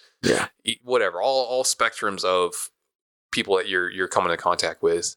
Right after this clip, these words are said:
Speaker 2: every day. But then you have to turn that off, and there's barely any time to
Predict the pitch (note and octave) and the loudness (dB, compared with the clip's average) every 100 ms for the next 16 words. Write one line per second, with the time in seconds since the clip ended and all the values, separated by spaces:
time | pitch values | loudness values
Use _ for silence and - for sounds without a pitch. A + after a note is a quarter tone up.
0 | _ G2+ E2+ E2+ D#2+ D2+ _ _ _ _ | _ -2 0 0 -2 -2 _ _ _ _
1 | _ A2 G#2 G#2+ G2+ F#2 - _ - A2 | _ -2 0 0 -4 -6 -10 _ -4 -2
2 | G2 G2+ F#2 E2+ - F#2 F#2 F2 - F2+ | 0 0 0 -2 -8 -2 0 0 -4 0
3 | F2+ G2 F#2+ F2+ F2+ - F#2 F2 E2+ - | 2 0 -2 -4 -4 -2 0 0 -4 -2
4 | F#2 E2 E2 | 0 2 0